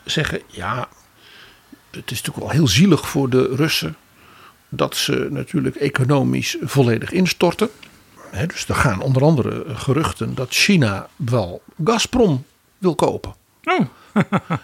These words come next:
Speaker 1: Ja, natuurlijk, dat Gazprom is niets waard nu.
Speaker 2: Nee.
Speaker 1: Nou.
Speaker 2: Het is net als de haven van Piraeus in, in Griekenland.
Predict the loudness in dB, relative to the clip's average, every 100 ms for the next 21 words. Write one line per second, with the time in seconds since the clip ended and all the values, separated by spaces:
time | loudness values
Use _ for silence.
0 | -2 -2 0 -2 -2 -4 -10 -10 -2 -2
1 | 2 0 2 2 2 2 0 0 0 2
2 | 2 2 -6 -8 -2 0 -2 -10 _ _
3 | _ -20 _ _ -20 -10 -4 -2 -4 -6
4 | -10 -10 -6 -8 _ _ -6 0 2 2
5 | 2 4 4 4 0 -4 0 0 2 2
6 | 0 -4 -4 -4 -2 -4 -4 -6 -2 0
7 | 2 2 0 -6